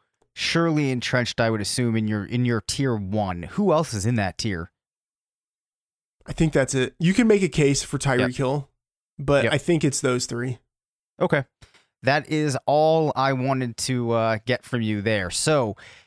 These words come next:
Speaker 1: that does it for this episode. Matt and I will be back with you again on Friday. I want to remind RotoViz radio listeners that they can receive a ten percent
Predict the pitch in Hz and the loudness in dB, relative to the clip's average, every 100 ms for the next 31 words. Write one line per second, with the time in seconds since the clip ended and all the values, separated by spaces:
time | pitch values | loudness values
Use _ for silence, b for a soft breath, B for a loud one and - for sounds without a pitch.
0 | B 110 147 156 139 170 170 - 135 113 | B -2 0 0 0 0 -2 -6 -6 -2
1 | 139 143 - 135 139 131 147 139 113 120 | -2 -2 -2 -4 -2 -2 0 -2 -2 0
2 | 131 - 127 - 127 127 117 104 131 120 | 0 -2 -6 -4 -2 0 0 -2 -2 0
3 | 120 120 117 120 120 117 113 113 107 113 | -2 0 0 -2 -2 -4 -2 -2 -2 -6
4 | 95 120 117 110 95 104 101 - 151 160 | -4 -2 -2 -2 -4 -6 -6 -2 0 2
5 | 156 151 - B B 123 117 117 147 - | 2 0 -4 B B -4 -4 -2 -2 -2
6 | - 151 143 131 135 139 139 127 - _ | -2 -2 0 2 2 2 -2 -4 -8 _
7 | _ - 127 127 127 113 123 104 - 117 | _ -4 0 2 2 2 -2 -2 -6 -2
8 | 117 113 107 113 - 117 98 117 120 - | 0 0 0 -2 -4 -6 -6 -6 -8 -8
9 | 139 143 127 - 120 113 95 113 - - | -4 -2 -2 -2 -2 -2 -4 -6 -6 -4
10 | 135 135 131 113 - 123 120 | -4 -2 -4 -4 -2 -2 -2